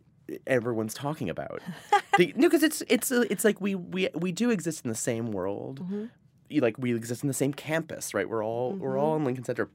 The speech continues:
Speaker 1: but the ballet has its own, not just vocabulary, but language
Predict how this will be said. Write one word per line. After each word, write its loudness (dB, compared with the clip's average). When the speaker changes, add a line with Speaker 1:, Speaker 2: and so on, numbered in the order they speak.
Speaker 1:
but 2
the -12
ballet 2
has -6
its -6
own, -2
not 0
just -8
vocabulary, -4
but -6
language -8